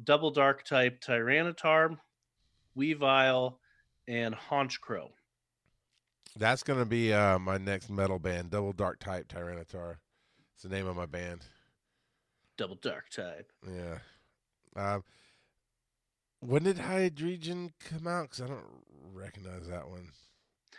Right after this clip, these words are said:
Speaker 1: Um, it doesn't surprise me that you don't recognize him.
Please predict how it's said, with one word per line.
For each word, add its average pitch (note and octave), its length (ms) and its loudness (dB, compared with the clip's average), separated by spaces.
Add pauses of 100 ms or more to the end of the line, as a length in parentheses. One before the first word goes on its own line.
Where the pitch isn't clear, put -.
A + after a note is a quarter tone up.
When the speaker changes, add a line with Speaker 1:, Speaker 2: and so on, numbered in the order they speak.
(220)
Speaker 1:
Um, D#3 540 6 (500)
it D#3+ 340 -2
doesn't F3 320 0
surprise C#3 580 0
me D#3 140 -2
that D3+ 220 -8
you D#3 100 -8
don't D3+ 220 -2
recognize D3 680 -4
him. D#3 200 -8